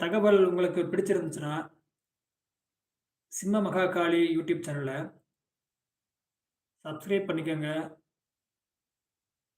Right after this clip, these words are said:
மேலும் இந்த வீடியோல எதுவும் சந்தேகம் இருந்துச்சுன்னா கமெண்ட் பண்ணுங்க. இந்த வீடியோ பிடிச்சிருந்தா லைக் பண்ணுங்க, ஷேர் பண்ணுங்க,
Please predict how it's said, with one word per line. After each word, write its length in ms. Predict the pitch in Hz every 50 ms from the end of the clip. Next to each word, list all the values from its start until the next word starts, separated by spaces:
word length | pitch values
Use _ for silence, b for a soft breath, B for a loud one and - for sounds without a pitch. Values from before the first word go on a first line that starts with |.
| _ _ _ _ _ _ _ _ _ _ _ _ _ 160 151
மேலும் 360 | 156 175 196 208 208 208 202 202 196 202 185
இந்த 140 | 160 170 165 165
வீடியோல 320 | 180 196 202 196 190 180 175 170
எதுவும் 200 | 175 180 175 -
சந்தேகம் 320 | 151 160 160 180 175 170 170
இருந்துச்சுன்னா 420 | 165 160 156 156 - 151 147 147 156 165 165 - -
கமெண்ட் 260 | 147 156 175 170 151
பண்ணுங்க. 300 | 151 156 147 143 135 139 139 151 160 - - - _ _ _ _ _ _ _ _ _ _ _ -
இந்த 100 | 170 170 175 185
வீடியோ 180 | 208 214 214 202
பிடிச்சிருந்தா 540 | 185 180 180 - 190 185 170 160 165 165 165 165 160 147 151
லைக் 180 | 175 180 - -
பண்ணுங்க, 300 | 190 180 180 175 175 175 175 175 170 -
ஷேர் 240 | - 156 160 175 175 - -
பண்ணுங்க, 300 | 175 165 165 160 156